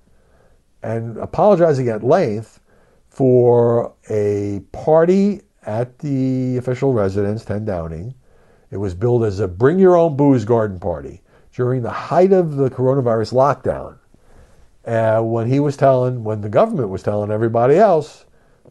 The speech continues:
uh, to stay at home, don't socialize, don't go to parties. And Johnson said, "Well, you know, technically it wasn't a party, it was only twenty-five minutes, we wanted to thank the staff,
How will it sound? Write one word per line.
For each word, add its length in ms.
uh, 640
to 400
stay 240
at 80
home, 500
don't 380
socialize, 640
don't 180
go 120
to 80
parties. 560
And 100
Johnson 340
said, 140
"Well, 480
you 60
know, 100
technically 420
it 60
wasn't 240
a 40
party, 340
it 60
was 100
only 160
twenty-five 520
minutes, 300
we 60
wanted 220
to 60
thank 260
the 100
staff, 600